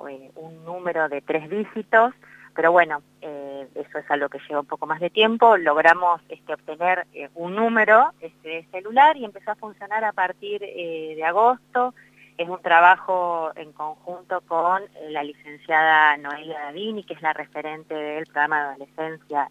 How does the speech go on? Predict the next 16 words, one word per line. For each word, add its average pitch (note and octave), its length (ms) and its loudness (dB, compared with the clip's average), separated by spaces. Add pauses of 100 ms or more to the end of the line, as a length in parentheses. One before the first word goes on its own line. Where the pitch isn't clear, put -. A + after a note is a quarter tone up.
en D3 80 -12
La C#3+ 100 -4
Pampa. G#3+ 640 6 (1000)
Eh, E3+ 1080 -2
es G3 240 -4
un-, G3+ 180 -14
una G3 200 -2
línea G3+ 260 -2
telefónica A3 680 -2
que E3+ 120 -8
recibe F3+ 540 -10 (120)
llamados A3+ 680 6
y F#3+ 60 -20
consultas E3 640 -14
por D#3 180 -10
WhatsApp. A3+ 600 2